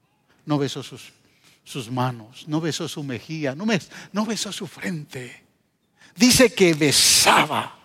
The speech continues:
sus pies. Es decir, que no solo le dio un beso. Él quedó tal vez sorprendido. Y cuando usted ha visto películas, tal vez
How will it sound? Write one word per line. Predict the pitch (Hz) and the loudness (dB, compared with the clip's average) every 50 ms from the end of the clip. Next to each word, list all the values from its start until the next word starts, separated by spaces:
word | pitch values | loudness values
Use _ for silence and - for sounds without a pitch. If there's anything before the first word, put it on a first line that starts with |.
| _ _ | _ _
sus | - - 160 - - | -18 -18 -16 -18 -18
pies. | _ - 127 110 104 101 - - - - - - _ _ _ _ _ - - - - - | _ -10 -8 -6 -6 -8 -10 -18 -18 -18 -20 -20 _ _ _ _ _ -20 -20 -20 -4 2
Es | 202 202 | 4 6
decir, | 269 254 - 294 294 233 | 6 6 6 6 4 6
que | 269 233 | 6 6
no | 226 254 262 - | 6 6 4 4
solo | - - 285 285 277 269 | 6 6 6 8 8 8
le | 262 226 | 8 6
dio | 202 214 240 269 | 6 6 6 6
un | 277 269 254 233 | 6 6 6 6
beso. | 285 330 330 - - 311 262 202 170 - - _ _ _ _ _ _ _ _ _ _ _ _ _ _ _ _ _ _ _ _ _ _ _ _ - - - - _ _ _ - - - - | 6 6 6 4 2 2 2 2 2 -2 -16 _ _ _ _ _ _ _ _ _ _ _ _ _ _ _ _ _ _ _ _ _ _ _ _ -20 -20 -20 -20 _ _ _ -20 -8 0 6
Él | 240 269 311 339 370 370 359 339 302 285 - - - - - 135 131 113 - - - - _ _ _ _ _ _ _ _ _ _ _ - | 8 8 10 10 8 8 8 6 4 2 -2 -10 -18 -18 -18 -20 -20 -20 -20 -20 -20 -20 _ _ _ _ _ _ _ _ _ _ _ 2
quedó | - 277 254 247 294 339 359 359 | 6 6 8 8 8 8 8 6
tal | - 339 294 262 | 6 6 4 6
vez | 254 294 330 349 339 | 6 6 6 6 6
sorprendido. | - 320 302 262 202 - 269 247 233 233 233 240 349 349 320 285 226 196 165 139 135 135 139 - - _ _ _ _ _ _ _ _ _ _ _ _ _ _ _ _ _ _ _ _ _ _ _ _ _ _ _ _ | 4 4 2 2 2 4 4 4 6 4 4 6 6 6 6 6 4 2 2 0 -4 -8 -16 -20 -20 _ _ _ _ _ _ _ _ _ _ _ _ _ _ _ _ _ _ _ _ _ _ _ _ _ _ _ _
Y | - 170 | -4 2
cuando | 135 180 165 170 160 | 4 4 4 4 4
usted | 139 - 190 196 | 2 4 6 6
ha | 196 196 | 6 6
visto | 196 208 185 - 214 185 | 4 2 0 0 0 2
películas, | 160 180 165 175 190 - 220 208 190 160 - | 4 6 6 6 4 4 4 6 6 6 6
tal | - 165 151 143 | 4 2 4 4
vez | 160 175 185 196 180 - - - | 4 6 6 6 4 2 -2 -6